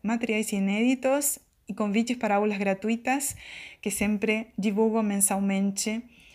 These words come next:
para meus clientes, alunos e interessados em estudar comigo.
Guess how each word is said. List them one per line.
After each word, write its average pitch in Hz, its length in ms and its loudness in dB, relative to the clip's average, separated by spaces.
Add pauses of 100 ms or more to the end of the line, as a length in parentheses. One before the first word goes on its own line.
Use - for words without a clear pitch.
(240)
para 190 160 0
meus 190 480 -2 (200)
clientes, 208 680 0
alunos 190 540 0
e 202 60 -4
interessados 202 640 0
em 196 100 -2
estudar 180 340 -2
comigo. 180 520 -6